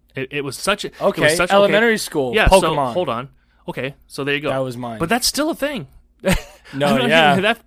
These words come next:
Speaker 1: I'm sure it's a fad. That had, fad hasn't wore, wore out.
Speaker 2: I
Speaker 1: One
Speaker 2: mean, it has
Speaker 1: fad,
Speaker 2: for me, but
Speaker 1: well, yeah, one fad that I know that came and went, and I know there,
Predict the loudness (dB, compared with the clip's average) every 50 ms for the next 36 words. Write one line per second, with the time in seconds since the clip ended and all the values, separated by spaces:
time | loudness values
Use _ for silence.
0 | -20 -10 -6 -4 -4 -4 -4 -6 -6 -6 -8 -6 -4 -2 -2 -2 -2 -2 -4 -4
1 | -4 -6 -6 -4 -4 -2 -2 -2 -4 -4 -6 -6 -6 -6 -6 -6 -4 -4 -2 -2
2 | -2 -4 -4 -6 -10 _ _ _ _ _ _ _ _ _ _ _ _ _ _ _
3 | _ _ _ _ _ _ _ _ _ _ _ _ -18 _ -2 0 0 2 2 2
4 | 2 4 4 4 4 4 0 -2 -6 -6 -2 -2 0 0 0 -2 -4 -4 0 0
5 | 2 2 0 -2 -4 -4 0 0 0 0 -2 -4 -4 -2 -2 -2 -2 -2 -2 -2
6 | -2 0 -2 -2 -2 -2 -4 -8 -10 _ -8 -6 -6 -4 -4 -6 -8 -8 -10 -10
7 | -12 -14 -18 -20 _ _ _ _ _ -20 -20 _ _ _ _ _ _ _ _ _
8 | _ _ _ _ _ _ _ _ _ _ _ _ _ _ _ _ _ -8 -8 -6
9 | -6 -4 -4 -2 -2 -2 -4 -4 -4 -4 -6 -6